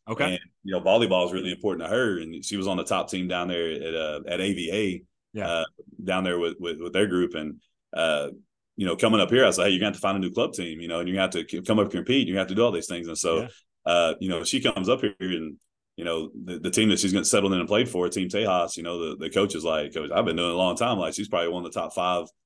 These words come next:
Speaker 2: most dynamic players in this Dallas area. People
Speaker 1: Awesome.
Speaker 2: just don't even know, no, they don't know she's here."
Speaker 1: Yeah,
Speaker 2: You know,
Speaker 1: yeah.
Speaker 2: so, uh, that's important. You know, we, we had a discussion with them, you know, like, "We're thinking about making this move. Like, what do you guys think?"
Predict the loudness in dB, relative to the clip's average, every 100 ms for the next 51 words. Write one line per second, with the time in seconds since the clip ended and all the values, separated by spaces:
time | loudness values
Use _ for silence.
0 | _ _ -2 -2 -2 -4 -2 -2 -2 -4
1 | -2 0 0 -4 -8 -6 -2 0 0 -2
2 | -4 -4 -4 -2 -4 -6 -10 -6 -4 -2
3 | 0 2 4 6 4 2 2 2 2 -2
4 | _ _ -6 -2 0 0 0 0 0 0
5 | -2 -6 -12 _ -2 2 2 4 4 4
6 | 2 2 2 0 0 0 0 -2 -4 -4
7 | -2 0 2 0 -2 -2 -2 -2 -6 -4
8 | -2 -4 -4 -2 -2 -4 -4 -4 -2 -2
9 | -2 -6 -8 -6 -2 0 0 -4 -6 -6
10 | -4 -4 -4 -4 -4